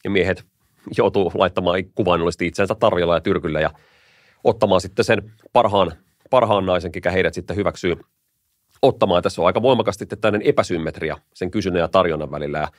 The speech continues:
miesten seksuaaliviettihän on tosi paljon voimakkaampi kuin naisilla juurikin tästä syystä, koska miehet pystyy sitten myös toisaalta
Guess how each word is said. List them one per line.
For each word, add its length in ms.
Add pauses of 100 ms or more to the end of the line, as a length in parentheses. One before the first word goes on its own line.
(300)
miesten 280
seksuaaliviettihän 760
on 60
tosi 180
paljon 240
voimakkaampi 520
kuin 160
naisilla 460 (280)
juurikin 360
tästä 240
syystä, 280
koska 380
miehet 400
pystyy 240
sitten 160
myös 180
toisaalta 380